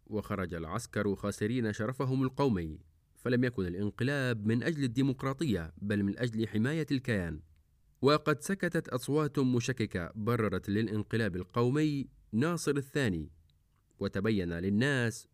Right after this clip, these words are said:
حدود السقوط التطبيعي ونهاية مسرحية خدمة فلسطين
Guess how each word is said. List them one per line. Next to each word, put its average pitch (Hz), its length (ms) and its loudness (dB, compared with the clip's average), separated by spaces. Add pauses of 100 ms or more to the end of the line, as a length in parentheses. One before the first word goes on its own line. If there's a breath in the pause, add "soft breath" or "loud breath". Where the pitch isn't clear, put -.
(180)
حدود 117 380 0
السقوط 113 560 -4
التطبيعي 120 920 0
ونهاية 143 580 2
مسرحية 143 600 0 (100)
خدمة 120 300 0
فلسطين 147 840 -2